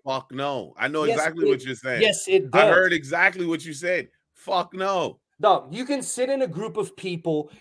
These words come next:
Speaker 2: that halfway Joan and you be like, "Oh, you look like somebody's thumb rubbed up against whatever," and then
Speaker 1: See,
Speaker 2: everybody
Speaker 1: that's
Speaker 2: like,
Speaker 1: the
Speaker 2: "Ah, ha,
Speaker 1: difference.
Speaker 2: ha." Like
Speaker 1: Nah, see, that's the difference. That's the difference.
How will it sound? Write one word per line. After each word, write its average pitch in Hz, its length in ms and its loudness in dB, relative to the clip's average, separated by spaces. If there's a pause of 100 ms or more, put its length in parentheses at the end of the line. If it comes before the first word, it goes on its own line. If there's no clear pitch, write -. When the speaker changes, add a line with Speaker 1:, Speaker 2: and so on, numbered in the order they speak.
(120)
Speaker 2:
that 190 340 0
halfway 175 680 2
Joan 160 340 0
and 156 80 -4
you 151 60 -10
be 151 60 -4
like, 143 160 -4
"Oh, 180 140 2
you 170 200 -4
look 196 180 0
like 165 280 0 (200)
somebody's 175 600 0
thumb 185 360 0
rubbed 175 220 0
up 175 120 -2
against 160 360 -6
whatever," 160 540 -2
and 147 180 -6
then 165 60 -4
Speaker 1:
See, 170 80 -2
Speaker 2:
everybody 185 220 0
Speaker 1:
that's - 200 4
Speaker 2:
like, 247 120 6
Speaker 1:
the - 40 -4
Speaker 2:
"Ah, - 40 -4
ha, 170 100 4
Speaker 1:
difference. 196 220 -4
Speaker 2:
ha." - 60 -12 (160)
Like 139 140 -10
Speaker 1:
Nah, 156 360 0
see, 135 140 -10
that's 139 200 -2
the 175 80 -8
difference. 170 560 -4
That's 131 240 -4
the 147 60 -18
difference. 139 460 -2